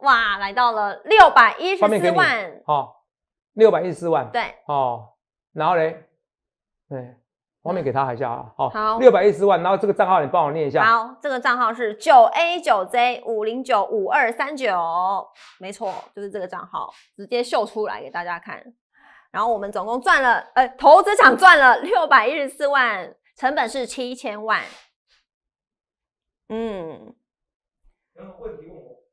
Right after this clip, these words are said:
Speaker 1: 问题问你，
Speaker 2: 嗯。
Speaker 1: 就是加码就对啦，买就对了。
Speaker 2: 好，来，好，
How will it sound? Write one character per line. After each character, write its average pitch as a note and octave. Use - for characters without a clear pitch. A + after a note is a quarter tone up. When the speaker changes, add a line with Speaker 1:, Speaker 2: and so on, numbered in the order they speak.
Speaker 1:
问 C#4
题 G#3+
问 A3
你， F3
Speaker 2:
嗯。 C#3+
Speaker 1:
就 C#4
是 B3
加 A#3+
码 G3+
就 F#3+
对 G3
啦， E3+
买 F3
就 G3
对 F#3
了。 -
Speaker 2:
好， D3
来， E3
好， G#3+